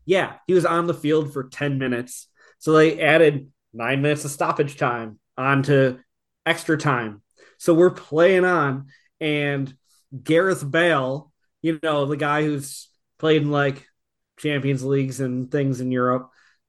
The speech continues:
hundred twenty-eighth minute, posterizes Jack Elliott, six-foot-six, scores the tying goal late in stoppage time. We go to penalties,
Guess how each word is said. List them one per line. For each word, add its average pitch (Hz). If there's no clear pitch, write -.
hundred 202
twenty-eighth 180
minute, 156
posterizes 170
Jack 160
Elliott, 143
six-foot-six, 160
scores -
the 151
tying 175
goal 135
late 170
in 170
stoppage 143
time. 139
We 143
go 160
to 160
penalties, 143